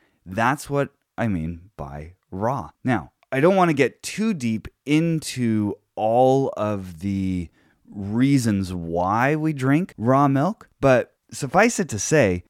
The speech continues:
it is a big deal because it costs a lot more than what a lot of people would call regular milk. It's not regular compared to, you know, how fresh is it from the cow.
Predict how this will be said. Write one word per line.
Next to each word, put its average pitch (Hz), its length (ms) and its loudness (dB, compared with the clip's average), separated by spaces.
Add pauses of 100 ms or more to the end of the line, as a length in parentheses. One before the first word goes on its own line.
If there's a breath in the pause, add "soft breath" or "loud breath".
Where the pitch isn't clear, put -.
(100)
it 160 180 6
is 143 380 8
a 151 160 0
big 107 640 0 (200)
deal 127 320 4
because 131 640 0 (160)
it 127 280 -6
costs - 1000 -6 (240)
a 104 60 -4
lot 117 540 2
more 85 540 -4 (320)
than 98 520 -2 (200)
what 101 340 -6
a 90 80 -4
lot 92 220 2
of 104 60 -8
people 90 220 -4
would 87 100 -6
call 87 280 -4
regular 82 460 -2
milk. 78 300 -8
It's 104 180 -8
not 131 300 4
regular 110 420 2
compared 107 540 -2
to, 92 360 -6 (200)
you 98 120 -10
know, 78 80 -8
how 95 220 -4
fresh 101 380 -4
is 85 160 -6
it 82 160 -10 (240)
from 92 180 -6
the 82 100 -8
cow. 101 440 -4